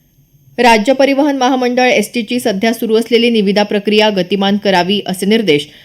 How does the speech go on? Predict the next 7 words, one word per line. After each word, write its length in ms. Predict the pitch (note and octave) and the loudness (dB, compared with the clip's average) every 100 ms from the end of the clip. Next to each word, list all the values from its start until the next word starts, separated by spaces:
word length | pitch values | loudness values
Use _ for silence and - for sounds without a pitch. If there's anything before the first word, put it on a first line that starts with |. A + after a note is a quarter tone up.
| _ - | _ -2
परिवहन 460 | B3 B3+ B3 C#4 C4 | 2 2 2 0 0
मंत्री 260 | A#3+ B3 | -2 -2
प्रताप 440 | B3 G#3+ F#3+ F#3+ - | -2 -2 -2 -4 -4
सरनाईक 440 | G3+ G3+ A3 A3 | -2 0 0 0
यांनी 200 | G3 F#3+ | 0 0
दिले 240 | G3 F3 | 0 0
आहेत. 200 | E3+ A3 | 2 2